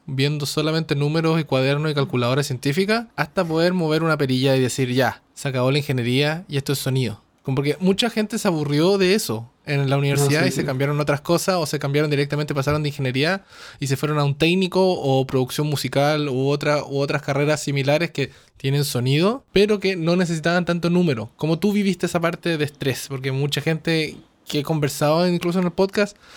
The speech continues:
Speaker 1: de, de, me, me dijeron francamente, "Yo la pasé mal y pasé todos los ramos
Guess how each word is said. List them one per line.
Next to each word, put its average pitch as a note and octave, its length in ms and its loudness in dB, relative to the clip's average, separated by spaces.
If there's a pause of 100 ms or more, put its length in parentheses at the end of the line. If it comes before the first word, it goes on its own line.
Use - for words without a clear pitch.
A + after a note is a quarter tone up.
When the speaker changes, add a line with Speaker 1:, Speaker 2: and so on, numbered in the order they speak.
(140)
Speaker 1:
de, D3+ 140 0
de, D#3 220 2 (100)
me, D3+ 300 0
me D3 120 0
dijeron E3 200 0
francamente, G3 520 0 (280)
"Yo D3+ 60 2
la F#3 100 6
pasé E3 280 -2
mal G3+ 340 0 (400)
y D3 160 0
pasé D#3+ 360 0
todos F3 200 2
los E3+ 140 2
ramos F3+ 400 0